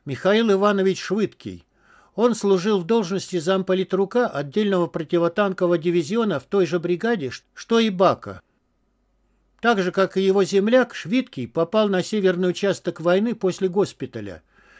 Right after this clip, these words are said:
Его часть обороняла из-, один из важнейших участков дороги Кандалакша-Алакурки.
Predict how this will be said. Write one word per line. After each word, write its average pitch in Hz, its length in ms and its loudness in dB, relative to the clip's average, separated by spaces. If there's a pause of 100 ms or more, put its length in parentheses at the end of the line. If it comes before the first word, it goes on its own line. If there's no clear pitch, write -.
(160)
Его 175 260 4
часть 262 340 2
обороняла 180 560 4
из-, 165 160 0
один 180 400 -2
из 151 120 -2
важнейших 170 640 0
участков 180 540 -2
дороги 180 400 2
Кандалакша-Алакурки. 151 2000 -2